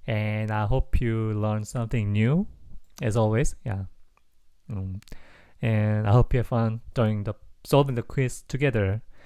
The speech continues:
Sometimes it's hard, I know. Sometimes you feel frustrating, s-, frustration. I know that feeling too. But it's just a part of the journey, I would say.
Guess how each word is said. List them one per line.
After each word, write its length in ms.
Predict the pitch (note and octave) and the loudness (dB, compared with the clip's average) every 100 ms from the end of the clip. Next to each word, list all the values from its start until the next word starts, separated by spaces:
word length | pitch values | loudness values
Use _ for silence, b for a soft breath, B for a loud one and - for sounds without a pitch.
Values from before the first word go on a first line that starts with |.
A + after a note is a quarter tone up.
| b | b
Sometimes 520 | - F3 F#3 E3+ D#3 B2+ | 2 8 12 12 10 4
it's 60 | |
hard, 320 | B2+ C3 D#3+ - - - | 4 6 6 2 -12 -6
I 120 | A2+ | -2
know. 320 | G#2+ A2+ E3+ - | 2 2 2 -2
Sometimes 720 | - D3 C#3 C#3 C#3 C3+ A2 | -2 4 6 6 6 0 0
you 300 | A#2 A#2 A#2+ | 2 2 0
feel 420 | - A#2+ A2+ A#2 - - | -2 0 0 -2 -8 -12
frustrating, 760 | - B2+ - - A#2+ B2+ D#3+ F#3+ - | -2 0 0 0 2 2 -2 -4 -12
s-, 220 | - - - | -14 -14 -16
frustration. 840 | - - C#3+ C#3 C3 B2 A2+ D3 E3+ - b b b b b b | -18 0 2 2 0 0 -2 -4 -6 -12 b b b b b b
I 100 | A#2 | 2
know 120 | B2 | 4
that 120 | B2 | 4
feeling 300 | - A#2+ A2 | 2 0 0
too. 320 | G#2 A#2+ C#3 E3+ - _ b b b b b b | 2 2 0 -4 -12 _ b b b b b b
But 420 | B2 A#2 A#2+ A#2+ C3+ | 2 6 8 6 4
it's 240 | D3+ - | 0 2
just 280 | - C3+ - | 2 4 6
a 40 | |
part 260 | A#2 - D3 | 6 6 6
of 100 | D3 | 4
the 100 | C3 | 0
journey, 540 | G#2+ C3 C3 A2+ G2+ | 0 0 2 0 0
I 100 | A2 | 0
would 140 | A2 - | 0 0
say. 420 | - A2 C#3 - | 0 2 0 -2